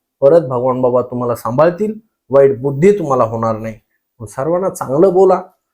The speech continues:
चांगलं वागा, द्वेष, कपट, जातीवाद मनातून काढून टाका. हेच भगवान बाबांच्या पुण्यतिथीनिमित्त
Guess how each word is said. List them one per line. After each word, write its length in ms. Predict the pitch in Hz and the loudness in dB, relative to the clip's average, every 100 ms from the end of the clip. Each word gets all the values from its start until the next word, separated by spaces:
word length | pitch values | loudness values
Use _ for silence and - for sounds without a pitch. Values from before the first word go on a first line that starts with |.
| _ _ | _ _
चांगलं 320 | - 135 175 | -2 2 4
वागा, 340 | 190 170 170 175 170 | 4 2 -2 -4 -8
द्वेष, 380 | 123 117 180 202 - - | -8 0 2 2 -4 -6
कपट, 340 | 156 143 190 180 | -4 0 0 0
जातीवाद 560 | 127 131 185 196 202 | -2 0 4 4 4
मनातून 460 | 175 170 185 180 175 | 2 0 0 0 -4
काढून 420 | - 156 208 214 | 0 2 4 2
टाका. 280 | 139 113 120 - _ _ _ - | -2 -4 -8 -12 _ _ _ 0
हेच 320 | 190 202 - - | 2 2 -4 -12
भगवान 320 | 127 143 151 | -6 -4 0
बाबांच्या 420 | 147 139 139 135 | 2 2 0 -2
पुण्यतिथीनिमित्त 1000 | 135 - 143 175 190 180 165 160 156 - | -6 -6 0 0 0 -2 -2 -2 -2 0